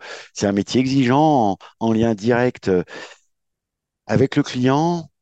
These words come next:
On est là pour soigner un patient qui est l'animal, mais c'est le client qui décide. Donc, il y a, il y a des compromis à faire entre les différentes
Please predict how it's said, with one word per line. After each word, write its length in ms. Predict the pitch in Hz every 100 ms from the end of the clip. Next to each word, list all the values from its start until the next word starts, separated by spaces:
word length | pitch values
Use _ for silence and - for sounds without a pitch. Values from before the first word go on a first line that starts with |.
| _ _ -
On 120 | 117
est 60 | 123
là 120 | 127
pour 440 | - - 113 -
soigner 520 | - - - 127 131 131
un 120 | 120
patient 440 | 120 113 - 175
qui 180 | - 110
est 20 |
l'animal, 600 | 107 110 123 151 165 160 - - - _ _
mais 100 | 110
c'est 140 | 110 123
le 60 |
client 320 | - 107 120 110
qui 160 | 113
décide. 280 | 123 131 151
Donc, 160 | 131 - - - - -
il 160 | 104 -
y 100 | 120
a, 140 | 110 - _ _ _ _ _ _ _ 131
il 40 |
y 20 |
a 60 | 127
des 80 | 139
compromis 500 | 156 - 143 156 143
à 80 |
faire 300 | 127 156 143
entre 240 | 107 - 113
les 180 | 107 -
différentes 760 | 107 - 107 110 98 87 73